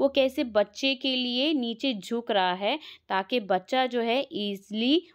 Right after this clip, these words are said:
उसको प्लक कर सके। प्लक मीन्स तोड़ना, उसकी, अ, में, उसकी, अ, पेड़ पे जो चेरी लगी हुई है उसको तोड़ सके। This is how,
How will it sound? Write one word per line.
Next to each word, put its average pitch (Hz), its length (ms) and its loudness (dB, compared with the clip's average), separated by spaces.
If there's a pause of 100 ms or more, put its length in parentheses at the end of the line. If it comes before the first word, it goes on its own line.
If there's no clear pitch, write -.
(140)
उसको 226 280 2
प्लक 214 460 0
कर 190 120 2
सके। 180 300 -4
प्लक 214 320 -2
मीन्स 294 340 0
तोड़ना, 190 460 2 (300)
उसकी, 220 480 -2
अ, 208 500 0
में, 202 280 0
उसकी, 226 340 -2
अ, 214 300 -2
पेड़ 247 320 0
पे 285 120 0
जो 254 120 -4
चेरी 240 340 -2
लगी 202 260 -2
हुई 196 120 -4
है 233 200 0 (280)
उसको 269 280 -2
तोड़ 202 300 4
सके। 175 320 -2
This 330 400 0
is 262 160 -4
how, 175 240 4